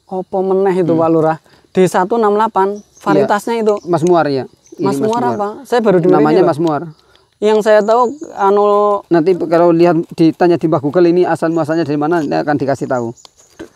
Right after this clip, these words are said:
Speaker 1: Yang tahu kan biasanya musangking,
Speaker 2: Iya.
Speaker 1: durian hita-, apa, duri hitam ya, bawor,
Speaker 2: Kalau Mas Muar termasuk
Speaker 1: montong.
Speaker 2: apa ya, varietas-varietas apa keluaran dahulu sebelum,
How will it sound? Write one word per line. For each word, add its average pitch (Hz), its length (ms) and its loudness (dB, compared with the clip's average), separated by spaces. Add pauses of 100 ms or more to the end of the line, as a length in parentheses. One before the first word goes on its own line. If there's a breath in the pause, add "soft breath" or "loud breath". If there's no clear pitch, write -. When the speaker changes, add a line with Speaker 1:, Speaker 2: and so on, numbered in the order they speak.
(180)
Speaker 1:
Yang 220 200 0
tahu 226 160 2
kan 302 160 2
biasanya 220 340 2
musangking, 214 560 0
Speaker 2:
Iya. 180 60 0
Speaker 1:
durian 180 340 2
hita-, 180 320 -2 (160 soft breath)
apa, 220 300 2
duri 190 240 4
hitam 208 360 4
ya, 190 240 4 (600 soft breath)
bawor, 180 600 2
Speaker 2:
Kalau 202 200 0
Mas 220 160 -2
Muar 233 160 -2
termasuk 196 260 2
Speaker 1:
montong. 220 260 2 (180)
Speaker 2:
apa 185 260 -2
ya, 196 180 2
varietas-varietas 190 760 0 (1120)
apa 170 200 -2
keluaran 180 480 2
dahulu 165 380 0
sebelum, 156 380 -6